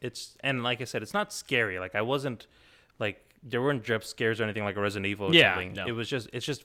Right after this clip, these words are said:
Speaker 1: very creepy. Like, the whole time you're playing, there's, like, a, an ambiance of, like, you don't know what's gonna happen or
Speaker 2: Mm-hmm.
Speaker 1: what's going, what's gonna be in this next room,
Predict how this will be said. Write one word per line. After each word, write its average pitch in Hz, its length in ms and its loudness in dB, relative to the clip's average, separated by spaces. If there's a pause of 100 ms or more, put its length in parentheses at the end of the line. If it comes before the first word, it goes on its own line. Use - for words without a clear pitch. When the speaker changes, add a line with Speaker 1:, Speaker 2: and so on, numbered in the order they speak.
Speaker 1:
very 107 300 0
creepy. 101 320 -6
Like, 92 160 -8
the - 80 -10
whole 127 420 -2 (220)
time 110 280 -2
you're 95 120 -4
playing, 95 460 -6
there's, 92 200 -8
like, 95 160 -8
a, 92 220 -6
an 104 120 -6
ambiance 101 520 -4
of, 95 120 -8
like, 92 220 -6 (440)
you 113 180 2
don't 113 100 4
know 110 140 4
what's 104 160 2
gonna 104 200 0
happen 107 500 2
or 107 180 0
Speaker 2:
Mm-hmm. 101 80 0
Speaker 1:
what's 104 180 0
going, 104 380 -2
what's 110 240 -6
gonna 101 400 -2
be 110 200 -4
in 101 100 -4
this 98 160 -10
next - 280 -8
room, 110 320 -4